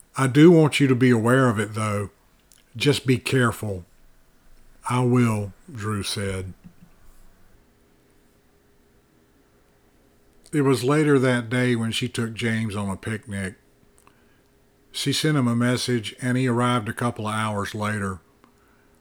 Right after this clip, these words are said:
Her father was in the library continuing his research on the approaching threat, so she took James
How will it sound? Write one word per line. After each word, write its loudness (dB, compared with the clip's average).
Her -8
father 2
was 0
in -2
the -4
library -4
continuing -6
his -8
research -6
on -6
the -6
approaching -8
threat, -6
so -10
she -6
took -6
James -4